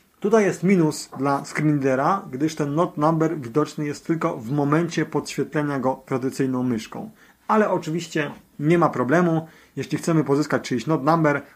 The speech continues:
ustawiamy się na stacji, naciskamy Ctrl C, otwieramy sobie jakiś notatnik, naciskamy Ctrl V i mamy pełną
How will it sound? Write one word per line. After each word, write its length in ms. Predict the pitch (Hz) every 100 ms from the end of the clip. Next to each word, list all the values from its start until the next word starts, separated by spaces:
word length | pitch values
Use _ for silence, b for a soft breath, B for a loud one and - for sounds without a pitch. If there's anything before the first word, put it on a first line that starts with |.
| B
ustawiamy 460 | 160 156 143 156
się 100 | 139
na 100 | 131
stacji, 500 | 120 156 151 143 131 - _
naciskamy 460 | 139 135 - 147 131
Ctrl 400 | 117 143 123 117
C, 280 | 113 156 147 - B B B B -
otwieramy 340 | 156 156 151
sobie 200 | 151 135
jakiś 220 | 127 117
notatnik, 440 | 123 117 143 127 127
naciskamy 460 | 117 123 131 117
Ctrl 360 | 110 143 123 120 131
V 200 | 143 151
i 40 |
mamy 200 | 139 123
pełną 500 | 117 175 170 147 139